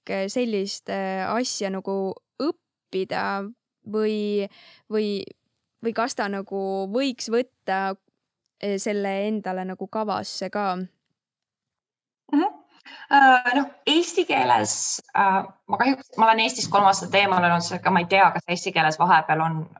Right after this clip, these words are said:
Speaker 2: äh, materjali juures. Aga kui see inimene oskab inglise keelt, äh, siis on hästi palju tegelikult on, ähm, on tasuta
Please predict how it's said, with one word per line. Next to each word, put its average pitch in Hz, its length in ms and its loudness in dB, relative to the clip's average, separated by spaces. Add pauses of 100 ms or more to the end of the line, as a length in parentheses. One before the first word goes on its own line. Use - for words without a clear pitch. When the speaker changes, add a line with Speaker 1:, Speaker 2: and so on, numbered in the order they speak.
(120)
Speaker 2:
äh, - 180 -2
materjali 165 460 -4
juures. - 380 -2 (540)
Aga 196 320 8 (440)
kui 185 140 -2
see 202 120 -2
inimene 240 320 0
oskab 196 260 -4
inglise 220 300 -8
keelt, 190 360 0 (1120)
äh, 185 180 6
siis 190 160 -2
on 185 100 6
hästi 180 320 0
palju 175 300 2
tegelikult 165 1000 -4
on, 82 480 -4
ähm, 151 480 -2 (800)
on 165 260 -2 (140)
tasuta 190 640 2